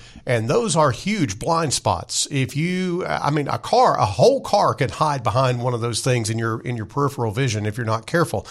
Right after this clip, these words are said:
So I find myself craning my neck around both sides of that bar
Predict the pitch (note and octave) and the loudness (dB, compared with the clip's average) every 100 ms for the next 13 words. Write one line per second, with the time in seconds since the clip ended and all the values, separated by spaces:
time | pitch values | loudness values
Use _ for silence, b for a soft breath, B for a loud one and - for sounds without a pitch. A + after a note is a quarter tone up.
0 | B B - D#3+ C3+ B2+ - F#3+ - E3 | B B 0 4 4 4 4 4 4 4
1 | A#2+ D3 F3+ - B2+ A#2 - - - - | 4 2 2 2 4 2 -2 -12 -20 -8
2 | - E3+ E3 D3+ B2 A#2 C3+ B2 B2 A#2+ | 2 4 4 4 2 2 2 2 2 2
3 | B2 A#2 A2+ - G#2+ D#3 F3 - D3+ D#3+ | 4 2 -2 -8 -4 -2 -2 0 0 2
4 | B2 A2+ - C3 A2+ A#2 A2 G#2+ E3+ B2 | 0 0 -2 -2 0 0 2 4 4 4
5 | G#2 | 2